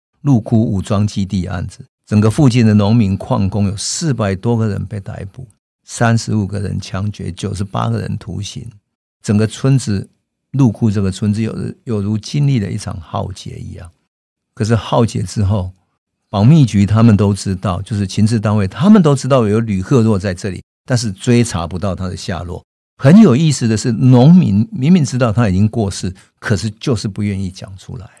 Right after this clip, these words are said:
吕赫若从此从人们的眼中消失，变成一个神秘的、传奇的一样的人物。一直到一九七零年代的时候，当他的小说重新被看见的时候，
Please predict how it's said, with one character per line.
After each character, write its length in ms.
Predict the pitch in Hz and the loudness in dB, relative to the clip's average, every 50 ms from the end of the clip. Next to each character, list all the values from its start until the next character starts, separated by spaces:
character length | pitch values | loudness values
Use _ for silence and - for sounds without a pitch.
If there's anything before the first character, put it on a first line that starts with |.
| _ _ _ _ _ _ _ _ _ _ _ _ _ | _ _ _ _ _ _ _ _ _ _ _ _ _
吕 180 | - 120 101 113 | -6 -2 2 4
赫 100 | 123 120 | 4 4
若 200 | 107 110 107 98 | 4 2 2 0
从 420 | - - - - 110 113 135 180 | -2 -2 0 2 4 6 6 6
此 220 | 180 - - 113 90 | 6 4 2 0 0
从 240 | - 107 104 107 107 | 2 0 2 2 2
人 100 | 104 104 | 2 2
们 100 | 104 95 | 2 2
的 80 | 98 | 0
眼 240 | 104 113 104 92 95 | 0 -2 -2 -4 -2
中 220 | 95 107 101 104 | -2 0 0 0
消 180 | 104 - 101 101 | 0 0 0 -2
失， 160 | 104 - 104 95 _ _ | 0 -2 -4 -6 _ _
变 160 | - 226 226 190 | 0 2 4 4
成 120 | 175 165 | 4 4
一 20 | |
个 100 | 160 156 | 2 0
神 240 | 135 - - - 113 | -2 -4 -2 0 2
秘 320 | 113 135 151 175 165 143 123 | 4 6 6 6 6 4 2
的、 240 | 104 113 95 92 - _ _ | 2 0 -4 -6 -8 _ _
传 320 | - - - 98 104 123 175 | -10 -4 -2 0 4 4 4
奇 240 | - - - 113 | 4 2 -2 0
的 140 | 92 101 98 | 0 2 0
一 140 | 92 87 92 | 0 0 -2
样 180 | 104 101 98 95 | -2 -2 -2 -4
的 100 | 95 92 | -6 -8
人 240 | 92 92 87 87 | -10 -10 -8 -8
物。 220 | 92 90 90 90 87 _ _ _ _ _ _ _ _ _ _ - | -8 -8 -10 -10 -14 _ _ _ _ _ _ _ _ _ _ -8
一 100 | 127 101 | -8 -6
直 100 | 101 101 | -2 -2
到 160 | 113 110 - | -2 0 0
一 80 | 120 | 0
九 180 | 120 117 110 95 | -2 -2 -4 -6
七 200 | - - - 117 | -6 -6 -4 -4
零 160 | 110 104 98 | -2 -2 -2
年 200 | 101 92 90 90 | -4 -4 -6 -10
代 200 | 92 - 90 90 | -10 -8 -10 -10
的 100 | 90 - | -10 -12
时 140 | 92 - - | -14 -14 -14
候， 200 | 90 87 85 90 - _ _ _ _ _ _ _ _ _ | -14 -14 -14 -16 -18 _ _ _ _ _ _ _ _ _
当 340 | - 139 131 131 127 127 120 | -2 0 2 4 4 2 2
他 160 | - 117 123 | 2 2 2
的 100 | 120 117 | 4 2
小 220 | 110 - 123 117 107 | 2 0 -2 -2 -2
说 220 | 98 - 107 104 | -2 0 -2 -2
重 200 | 98 - 95 98 | -2 -4 -6 -4
新 200 | 98 107 101 101 | -4 -2 -2 -2
被 120 | 95 98 92 | -4 -6 -8
看 300 | - - 110 104 98 95 | -8 -10 -10 -8 -8 -10
见 240 | - - 107 98 | -8 -10 -10 -10
的 80 | 92 98 | -10 -12
时 140 | 98 - 101 | -14 -16 -16
候， 100 | 104 | -18